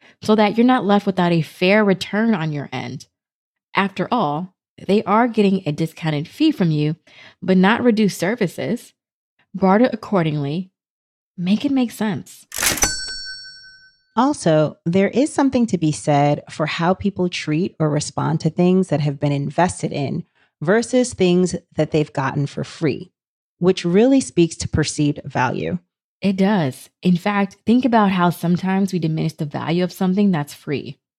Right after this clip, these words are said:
Speaker 2: Just last week, I went to an event where they gave away free swag bags. The organizers probably spent money on the stuff in the bag,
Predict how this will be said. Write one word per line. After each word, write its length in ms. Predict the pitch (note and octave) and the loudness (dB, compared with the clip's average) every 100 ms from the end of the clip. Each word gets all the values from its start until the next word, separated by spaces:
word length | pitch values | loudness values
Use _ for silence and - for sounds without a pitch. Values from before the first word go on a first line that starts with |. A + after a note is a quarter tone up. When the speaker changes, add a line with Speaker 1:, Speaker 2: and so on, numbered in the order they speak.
| _ - | _ -10
Speaker 2:
Just 280 | E3+ G3+ C4 | -4 -2 -2
last 280 | B3 G#3 - | 0 -2 -2
week, 280 | D3+ C#3+ C#3 - | -2 -2 -4 -4
I 120 | D#3+ | -2
went 300 | D3 D3+ F3+ | 2 0 0
to 100 | F#3+ | 0
an 120 | F#3 | 0
event 420 | E3+ C#3 C#3 C#3 | 0 -2 -6 -6
where 160 | C#3 D3 | -4 -2
they 140 | C#3+ | -2
gave 300 | C#3+ D#3 E3+ | -2 0 2
away 320 | F#3+ D3 C#3+ | 0 0 0
free 360 | C#3+ - E3+ F3+ | -2 -2 0 0
swag 400 | F3 D#3+ C3 C3+ | 0 -4 -4 -4
bags. 480 | - - E3+ - - _ _ _ - | -6 -8 -12 -16 -20 _ _ _ -4
The 100 | E3+ | -2
organizers 840 | F3+ B3 D#4 A3 D3 D3 C#3+ C3 - | 2 2 4 2 2 0 -2 -4 -6
probably 640 | - E3 F3 G3 F3+ D3 | -4 0 2 4 2 -2
spent 300 | C#3 C3+ B2 | -10 -8 -8
money 240 | C3 C#3 D3 | -6 -4 -4
on 100 | C#3+ | -4
the 60 | |
stuff 280 | D3+ B2+ - | -4 -6 -4
in 60 | C#3+ | -6
the 80 | |
bag, 420 | C#3 C3+ C3+ E3+ | -4 -4 -4 -6